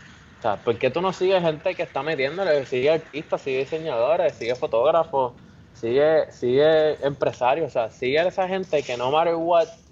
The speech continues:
dentro del contexto de Puerto Rico, que si empezamos a hablar de política, <laughs> vamos a tener que hacer dos episodios, pero, pero aprovecha esa oportunidad, ¿verdad? Que te brindan esa red y tú curas el, esa, esta gente.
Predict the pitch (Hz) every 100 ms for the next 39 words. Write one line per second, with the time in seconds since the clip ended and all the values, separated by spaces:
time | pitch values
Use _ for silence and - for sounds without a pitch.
0 | - 120 113 107 113 110 117 95 110 110
1 | - 160 156 156 160 165 151 127 104 90
2 | - - - - - - - - - -
3 | - 101 110 117 120 139 147 139 127 131
4 | 139 123 104 - - 123 143 131 135 139
5 | 143 135 127 131 135 127 131 131 113 107
6 | 117 98 95 - - - - - - -
7 | - - _ 127 123 117 113 107 - -
8 | - _ _ - 120 127 123 120 175 165
9 | 175 175 160 165 165 175 156 120 123 113
10 | 117 113 110 117 139 147 160 160 143 123
11 | 113 143 147 147 139 - - - 113 143
12 | - 120 - 139 151 139 120 - 98